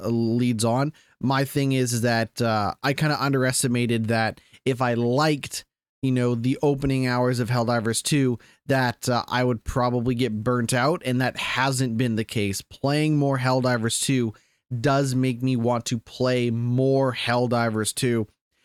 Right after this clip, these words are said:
And I think that really works out in terms of how they plan on, you know, developing this game going forward. The idea being that, yes, they do wanna, you know, fix up any server issues in terms of how many people can play online at any given time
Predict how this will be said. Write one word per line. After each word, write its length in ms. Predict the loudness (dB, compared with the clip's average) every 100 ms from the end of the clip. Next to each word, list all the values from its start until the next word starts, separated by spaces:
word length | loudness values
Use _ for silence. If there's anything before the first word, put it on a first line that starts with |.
| _
And 100 | 0
I 80 | 0
think 200 | 0 0
that 220 | 2 0
really 380 | 2 2 4 4
works 340 | 4 2 0 0
out 220 | 0 0
in 60 |
terms 320 | 0 0 2 0
of 160 | -2
how 420 | -4 -4 0 0
they 160 | 2 0
plan 460 | -2 -4 0 0 0
on, 340 | 0 0 -2 _ _ -2
you 80 | 2
know, 360 | 4 4 4 2
developing 840 | 2 2 2 2 2 2 2 2
this 220 | 2 0
game 360 | 0 2 2 4
going 300 | 2 2 0
forward. 460 | 0 2 4 2
The 140 | 2 2
idea 500 | 2 2 2 2 2
being 360 | 2 2 2
that, 280 | 2 0 -2 -8 _ -2
yes, 300 | 0 0 0
they 100 | 2
do 200 | 2 2
wanna, 460 | 2 2 0 0 0
you 140 | 0
know, 200 | 2 0
fix 440 | -4 -4 -2 0
up 180 | -2 0
any 280 | -2 0 -4 _ _
server 520 | -4 0 2 2 2 2
issues 440 | 0 2 0 0
in 100 | -2
terms 340 | 0 0 0
of 200 | 0 -2 _ _ _ -8
how 220 | -2 0
many 200 | 0 0
people 320 | 0 -2 0
can 160 | -2 -2
play 200 | 0 0
online 400 | 0 0 0 0
at 60 |
any 160 | 0 0
given 260 | 0 0
time 440 | -2 -2 -2 -2